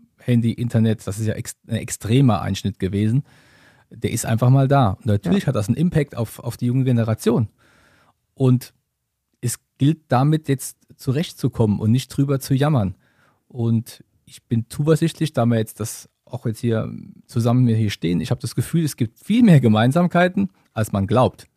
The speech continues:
Speaker 2: Ja.
Speaker 1: Weil die Ziele, positive Dinge zu gestalten oder zu erleben, auch jetzt gerade beim Fußball geht's ja auch darum, um gemeinsam vielleicht Ziele zu erreichen, gewinnen. Das ist eigentlich das, was beide antreibt, beide Generationen.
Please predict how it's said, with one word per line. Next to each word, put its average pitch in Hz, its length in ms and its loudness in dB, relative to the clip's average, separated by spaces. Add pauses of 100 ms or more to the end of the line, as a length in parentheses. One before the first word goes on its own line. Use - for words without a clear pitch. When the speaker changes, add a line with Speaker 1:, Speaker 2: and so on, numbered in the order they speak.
(100)
Speaker 2:
Ja. 170 120 -6 (260)
Speaker 1:
Weil 110 120 -2
die 110 160 -8
Ziele, 196 580 -2 (460)
positive 151 920 2
Dinge 180 460 0
zu - 360 -8
gestalten 160 520 0
oder 117 200 2
zu - 140 -4
erleben, 175 440 2
auch - 200 -2
jetzt - 180 -6
gerade 107 200 -4
beim 107 100 0
Fußball 151 420 -2
geht's 127 200 -4
ja - 80 -2
auch 110 100 -4
darum, - 160 -6
um 113 240 -12
gemeinsam 113 420 -2
vielleicht 104 280 -6
Ziele 170 200 -2
zu 135 120 -4
erreichen, 113 320 -2
gewinnen. 160 360 0 (1000)
Das 110 180 -4
ist 123 140 -12
eigentlich 175 480 -4
das, - 220 -10
was - 400 -8 (160)
beide 127 300 0
antreibt, 139 420 -2
beide 156 220 2
Generationen. 107 680 2